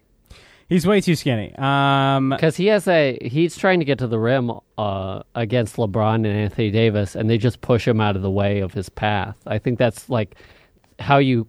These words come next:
Speaker 2: coach against Brandon Ingram is you just get into his body and try to force him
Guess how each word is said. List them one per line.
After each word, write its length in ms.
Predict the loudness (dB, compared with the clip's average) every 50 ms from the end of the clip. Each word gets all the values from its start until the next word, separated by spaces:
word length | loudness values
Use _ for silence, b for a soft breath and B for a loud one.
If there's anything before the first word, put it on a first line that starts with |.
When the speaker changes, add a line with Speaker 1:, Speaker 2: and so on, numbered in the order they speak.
| -4
Speaker 2:
coach 340 | 0 2 4 4 4 2 0
against 280 | 0 2 2 0 0 -2
Brandon 300 | 0 0 2 2 2 2
Ingram 320 | 2 2 2 0 0 0
is 220 | -2 -4 -4 -4
you 140 | -2 -2 -2
just 280 | 0 0 -2 -2 -2 -2
get 180 | -2 0 0
into 200 | 0 0 0 0
his 160 | 0 0 -2 -2
body 480 | -2 0 0 2 2 0 0 -2 -2 b b b b b b
and 140 | -4 -4 -2
try 160 | 0 0 0
to 60 | 0 -2
force 380 | -4 -2 -2 0 0 -2 -2
him 300 | -2 -2 -2 -2 -4 -4